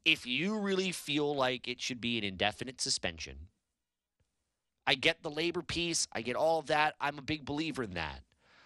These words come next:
Um, but when you use those words, sometimes the labor peace stuff has to go to the side.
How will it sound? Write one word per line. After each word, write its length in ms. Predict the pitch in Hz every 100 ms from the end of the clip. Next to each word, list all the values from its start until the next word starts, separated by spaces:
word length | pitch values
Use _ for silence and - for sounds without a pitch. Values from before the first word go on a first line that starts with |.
| - _ -
Um, 560 | 110 107 104 101 95 90 _ _ _ _ _ _ _ _ _ _ _ _ _ _ _ _ _ _ _ -
but 100 | 147
when 140 | 151
you 100 | 143
use 400 | 131 139 214 208
those 280 | 180 180 147
words, 420 | 147 156 165 156
sometimes 480 | - 170 165 185 190
the 100 | 165
labor 280 | 120 139 160
peace 300 | - 147 139
stuff 260 | - 143
has 180 | - 110
to 80 | -
go 120 | 107
to 60 | 101
the 100 | 85
side. 480 | - 80 71 64